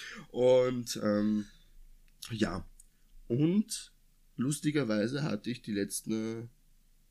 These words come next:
letzten, in letzter Zeit auch, äh, den Genuss auf den ein oder anderen Schnaps, der mir normalerweise eher im Winter unterkommt, im Skifahren, da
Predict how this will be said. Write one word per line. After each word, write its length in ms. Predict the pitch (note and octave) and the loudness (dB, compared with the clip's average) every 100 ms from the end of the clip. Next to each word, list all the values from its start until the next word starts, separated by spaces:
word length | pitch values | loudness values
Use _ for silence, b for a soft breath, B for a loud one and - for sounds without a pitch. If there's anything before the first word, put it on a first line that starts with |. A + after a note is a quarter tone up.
| _ _ _ _ | _ _ _ _
letzten, 720 | - F2 G2+ - - G#2+ G#2 G#2 | -6 0 0 -2 0 0 2 0
in 160 | A2+ | 2
letzter 280 | G#2+ G#2+ F#2+ | 2 0 -4
Zeit 200 | - E2 | -4 -2
auch, 160 | A2+ - B B - | -4 -8 B B -2
äh, 320 | G#2+ G#2 G2+ A2+ - | 2 2 0 -4 -6
den 140 | A#2 A2+ | -2 -2
Genuss 340 | A#2 C3+ D3 | -2 -2 -2
auf 160 | A#2+ - | -4 -4
den 120 | A2 | -4
ein 120 | A2+ | -4
oder 140 | A#2+ A2+ | -4 -6
anderen 220 | A2 A2+ | -4 -6
Schnaps, 720 | - F#2+ F#2 - - - - - | -6 -4 -4 -6 -10 -12 -10 -2
der 160 | G#2+ | 0
mir 320 | G#2+ A#2 C3 B2+ | 2 2 2 2
normalerweise 640 | A#2 G2 G2+ A#2+ A#2+ G#2 | 0 2 2 2 0 2
eher 140 | G#2 G#2+ | 0 0
im 160 | G2+ | -2
Winter 260 | A2+ C3 - | -4 -4 -4
unterkommt, 480 | C3+ - - A#2 A2 | -4 -6 -8 -8 -6
im 120 | G#2 | -6
Skifahren, 440 | - B2+ D#3 D3+ | -6 -6 -6 -6
da 300 | A2+ G#2 G2+ | -2 -2 -2